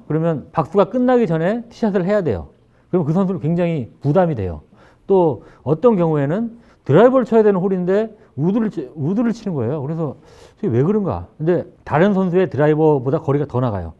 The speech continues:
다른 선수들은 굉장히 그때부터 압박감을 받고, 어, 그런 여러 가지 문제가 생기죠. 양용훈한테도 그렇게 했고요.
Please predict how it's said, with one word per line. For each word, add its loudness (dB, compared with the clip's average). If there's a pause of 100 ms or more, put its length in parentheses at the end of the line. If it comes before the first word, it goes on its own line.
(340)
다른 0
선수들은 -4 (280)
굉장히 4
그때부터 -4
압박감을 -2
받고, -4 (160)
어, -4
그런 -4
여러 -2
가지 -2
문제가 -4
생기죠. -6 (360)
양용훈한테도 2
그렇게 -6
했고요. -4